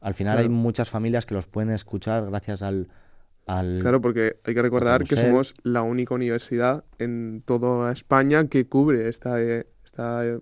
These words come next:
Speaker 2: esta competición, que cubre el cadu, el Campeonato Autonómico de Deporte Universitario, en directo.
Speaker 1: Que claro, hablamos de nuestros deportistas, pero quiero decirte, por ejemplo, la próxima jornada, que podemos decir que es contra la uji,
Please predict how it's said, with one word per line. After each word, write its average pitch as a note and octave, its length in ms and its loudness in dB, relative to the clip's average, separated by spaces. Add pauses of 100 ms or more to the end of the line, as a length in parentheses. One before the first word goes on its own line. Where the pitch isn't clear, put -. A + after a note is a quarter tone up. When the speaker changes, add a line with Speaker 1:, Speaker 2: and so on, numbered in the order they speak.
(140)
Speaker 2:
esta A#2+ 300 -10
competición, B2 600 0
que C3 120 2
cubre B2 240 0
el A#2+ 280 0
cadu, C3 380 2
el D3+ 100 0
Campeonato A#2+ 300 -2
Autonómico B2 380 -2
de A#2+ 80 2
Deporte B2 260 -2
Universitario, A#2+ 500 -4
en D3+ 120 -4
directo. - 400 -8 (160)
Speaker 1:
Que G#2+ 100 -2
claro, G#2+ 240 0
hablamos A2+ 360 2
de F3+ 100 4
nuestros D#3+ 400 0
deportistas, B2+ 800 -2 (100)
pero G#2+ 160 0
quiero C3 140 2
decirte, G2 500 -4 (360)
por A2 100 -2
ejemplo, A#2 280 -2
la F#2+ 140 0
próxima A#2+ 300 0
jornada, C#3 400 0
que B2 80 -2
podemos G2 280 -2
decir G2+ 240 0
que F#2 100 -6
es - 60 -10
contra G2 280 -4
la F#2 100 -2
uji, A#2 420 0